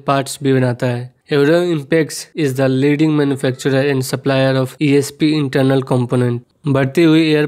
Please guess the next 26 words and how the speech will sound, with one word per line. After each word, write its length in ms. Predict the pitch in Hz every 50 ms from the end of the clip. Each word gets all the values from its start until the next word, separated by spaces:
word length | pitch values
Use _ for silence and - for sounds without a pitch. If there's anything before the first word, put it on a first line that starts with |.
| 151
पॉल्यूशन 480 | - 143 135 135 135 131 127 - 143 139
को 100 | 131 143
लेकर 380 | 135 127 131 131 127 139 127 123
हर 200 | 123 123 127 139
पब्लिक 460 | 131 - 135 127 123 127 131 123 - 147
और 140 | 143 123
देश 240 | 117 131 131 127 123
परेशान 520 | - - 127 123 120 - 131 123 120 120 120
है। 140 | 117 120 123 _ _ -
जैसे 400 | 139 127 135 131 127 - 156 151
अभी 200 | 143 135 135 135 131
वाटर 340 | 131 131 131 127 127 143 135
ट्रीटमेंट 540 | 131 147 139 131 - 143 139 139 139 -
और 240 | - 165 160 139 135
ईवी 260 | 143 135 127 127 135
वाली 280 | 139 135 135 131 131 131
कंपनी 360 | 123 - 127 123 123 131 135 135
ने 220 | 135 127 123 123 123 - -
अच्छे 280 | 151 - - 151 151
रिटर्न 320 | 147 139 - 151 135 135 131
दिए 180 | 127 131 131
हैं, 260 | 131 127 120 117 117 117 - -
ठीक 220 | - 147 151 143
वैसे 320 | 143 143 139 139 139 - 147
ही 140 | 143 139 147 147
एयर 160 | 147 143 147